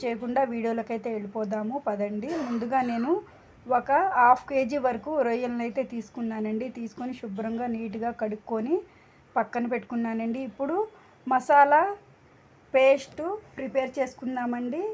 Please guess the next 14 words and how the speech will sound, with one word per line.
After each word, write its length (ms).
ఈ 20
పేస్ట్లో 400
ఉట్టి 320
ఉల్లిపాయలు 600
వేసుకోవాలండి. 760
అలాగే 360
కొంచెం 320
అల్లు-, 320
అల్లం 360
వెల్లుల్లి 400
పేస్ట్ 360
కూడా 240
యాడ్ 260
చేసుకోవాలండి. 800